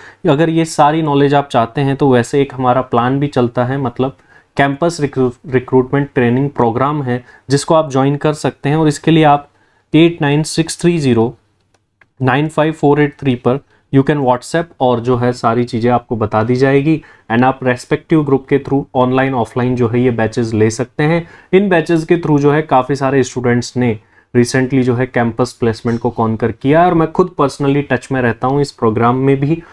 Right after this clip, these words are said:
और till कैंपस प्लेसमेंट जो है आपके साथ में मैं और टीम भी जो है हमारी वो सब कुछ मिल करके रहती है। तो देखिए प्रोसेस क्या होगा, जैसे ही लिंक है तो आपको वहाँ पर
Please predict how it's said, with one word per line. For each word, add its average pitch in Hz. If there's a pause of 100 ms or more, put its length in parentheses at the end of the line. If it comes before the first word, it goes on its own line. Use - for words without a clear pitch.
(160)
और 160 (120)
till 208 (260)
कैंपस 131
प्लेसमेंट 123
जो 113
है 117
आपके 120
साथ 110 (100)
में 127
मैं 123 (380)
और 117 (100)
टीम 143
भी 143
जो 120
है 120
हमारी 113 (300)
वो 147
सब -
कुछ 160
मिल 107
करके 107
रहती 95
है। - (420)
तो 196
देखिए 196
प्रोसेस 180
क्या 180
होगा, 156
जैसे 147
ही 165
लिंक 156
है 156
तो 151
आपको 143
वहाँ 131
पर 151